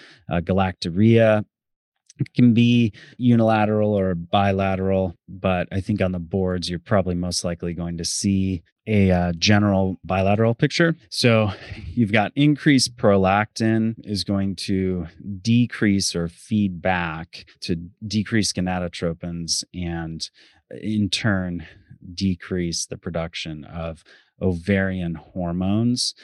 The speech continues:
Remember, w-, O B G Y Ns, endocrinologists think of this as the hypothalamic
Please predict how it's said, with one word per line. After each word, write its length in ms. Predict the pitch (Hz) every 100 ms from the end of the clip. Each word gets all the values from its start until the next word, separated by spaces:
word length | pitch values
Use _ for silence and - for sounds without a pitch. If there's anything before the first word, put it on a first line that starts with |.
| - _ _
Remember, 340 | 110 139 131 113
w-, 160 | 104 - _ _
O 140 | 131
B 100 | 143 127
G 180 | 135
Y 360 | 127 120 117 117
Ns, 120 | 110
endocrinologists 880 | 117 110 113 107 104 104 95 92 -
think 260 | - 98 92
of 120 | 90
this 240 | 92 90
as 160 | 95 87
the 240 | 90 87 85 - -
hypothalamic 1300 | 117 107 - 104 98 92 - - 92 95 92 92 90